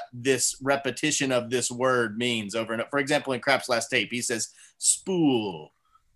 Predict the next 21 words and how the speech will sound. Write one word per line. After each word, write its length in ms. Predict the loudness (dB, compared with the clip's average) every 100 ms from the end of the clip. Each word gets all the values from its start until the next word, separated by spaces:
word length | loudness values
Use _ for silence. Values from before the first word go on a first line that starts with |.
| _ _
spool," 960 | -10 -10 -6 -4 -2 2 4 4 2 0
and 180 | -4 -2
finding 560 | 4 4 4 2 0 0
why, 460 | 4 6 4 0 2
why 200 | 2 4
does 240 | 0 -2
he 120 | -2
say 380 | 0 6 6 6
this 280 | 2 0 2
over 240 | 2 2
and 120 | 2
over 260 | 2 0 0
again? 280 | 0 0 0
You 80 | 4
know, 120 | 6
of 220 | 6 4
course 220 | 4 4
there 160 | 6 6
are 140 | 8
spools 420 | 6 2 2 2
of, 80 | -2